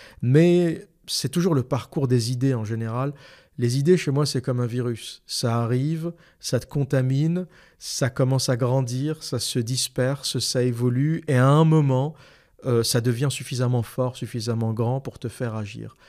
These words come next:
Je ne suis pas un impulsif, en général, la façon dont je procède, autant dans la vie que pour la création de mes sujets sur YouTube, euh, que dans mon travail ou dans mes investissements. L'idée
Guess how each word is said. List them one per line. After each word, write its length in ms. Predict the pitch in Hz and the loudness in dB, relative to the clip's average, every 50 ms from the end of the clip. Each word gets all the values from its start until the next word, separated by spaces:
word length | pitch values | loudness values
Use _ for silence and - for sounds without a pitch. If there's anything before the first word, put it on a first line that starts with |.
| - | -14
Je 120 | - - 131 | -8 -6 -4
ne 20 | |
suis 140 | 117 - 147 | -2 -2 0
pas 120 | 147 208 | 2 2
un 160 | 190 175 151 135 | 2 4 2 2
impulsif, 800 | 135 120 - - 135 120 - - - 170 175 175 - - - - | 0 -2 -2 -6 -6 -6 -6 -8 -6 -6 -8 -8 -10 -14 -14 -10
en 100 | 127 120 | -8 -6
général, 440 | 113 123 127 123 127 120 127 156 156 | -4 -2 -2 -2 -2 -2 -2 -2 -2
la 60 | 131 | -4
façon 440 | 120 - 127 123 - - 151 147 135 | -4 -4 -6 -6 -4 -4 -4 -6 -6
dont 400 | 117 113 113 113 110 120 139 131 | -8 -10 -10 -6 -4 -2 -2 0
je 120 | 113 123 | 0 -2
procède, 640 | 117 - - - 120 110 - - 156 160 165 135 110 - - | -4 -4 -6 -6 -6 -6 -4 -4 -2 -2 -2 -4 -4 -4 -4
autant 340 | 160 147 - - 175 170 | -4 -2 0 0 0 0
dans 160 | 156 131 123 123 | 0 0 0 0
la 140 | 120 117 | 0 0
vie 320 | 110 104 113 127 139 147 143 | -2 -4 -4 -4 -4 -4 -6
que 100 | - 117 | -8 -10
pour 180 | - - 120 | -8 -8 -8
la 120 | 113 107 107 | -8 -8 -10
création 500 | - - - 123 113 107 - - 143 127 | -12 -10 -8 -6 -6 -6 -6 -6 -4 -4
de 60 | 117 | -2
mes 80 | 110 104 | -4 -4
sujets 400 | - - 113 107 104 117 123 127 | -6 -6 -6 -4 -4 -2 -4 -4
sur 200 | - - 104 107 | -4 -6 -8 -8
YouTube, 440 | 107 107 110 - 143 143 143 135 123 - - - - - - _ _ - | -8 -8 -8 -6 -4 -4 -4 -4 -8 -12 -16 -20 -20 -20 -20 _ _ -4
euh, 360 | 120 113 113 113 110 107 110 107 - - | -2 0 0 0 0 -2 -2 -4 -4 -2
que 300 | - 131 127 131 139 135 | 0 2 2 2 2 0
dans 200 | 120 123 117 117 | 0 -2 -2 -2
mon 160 | 117 117 117 | -2 -4 -6
travail 540 | 107 - - 104 107 113 123 131 147 147 143 - - - - - - | -6 -6 -6 -4 -2 -2 -2 -2 -2 -4 -6 -10 -16 -20 -20 -10 -6
ou 120 | 160 139 | -4 -2
dans 200 | 123 120 143 131 | 0 0 0 2
mes 160 | 127 123 117 117 | 2 2 2 2
investissements. 720 | 113 113 107 - - 127 - - - 120 120 131 147 156 - - - - _ - - | 0 -2 -4 -8 -10 -12 -10 -6 -6 -4 -4 -4 -4 -8 -10 -16 -20 -20 _ -16 -10
L'idée 640 | - 123 120 127 147 160 160 143 151 180 190 180 - | -8 -6 -4 -2 -2 -2 -2 0 2 2 2 2 0